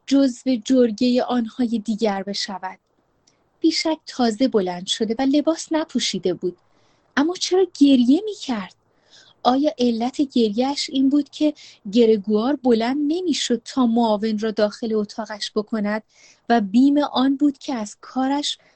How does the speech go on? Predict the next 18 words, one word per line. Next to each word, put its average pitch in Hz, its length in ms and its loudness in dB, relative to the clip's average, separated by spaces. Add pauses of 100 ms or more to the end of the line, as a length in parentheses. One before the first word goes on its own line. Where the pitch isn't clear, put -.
معزول 214 580 0
شود 285 460 -2 (320)
و 240 180 0
رئیس 254 680 0 (340)
مثل 277 360 0
سابق 254 500 0
که - 180 -6
تقاضاهایی 220 840 -2
می‌کرد 254 520 0 (400)
دوباره 247 400 4
اسباب 285 520 0
زحمت 254 580 -2
پدر 240 420 -2
و - 20 -2
مادرش 240 560 -2
را 208 60 0
فراهم 214 540 -2
بیاورد؟ 220 680 -2